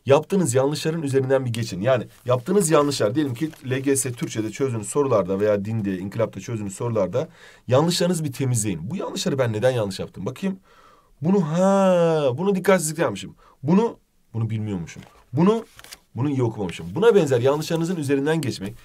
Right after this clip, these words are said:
ve sonrasında da az önce söylediğim yönteme göre odaklanmış bir şekilde, dikkatli bir şekilde,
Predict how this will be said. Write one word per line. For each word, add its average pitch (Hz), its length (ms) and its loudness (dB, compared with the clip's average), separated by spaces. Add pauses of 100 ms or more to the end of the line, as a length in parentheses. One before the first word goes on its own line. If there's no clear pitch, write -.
(140)
ve 123 80 -4
sonrasında 180 540 0
da 101 140 -4
az 180 140 2
önce 190 140 2
söylediğim 170 380 0
yönteme 147 320 0
göre 101 220 -4 (400)
odaklanmış 156 760 2
bir 147 60 -2
şekilde, 95 440 -4 (240)
dikkatli 156 440 2
bir 180 40 -2
şekilde, 98 440 -4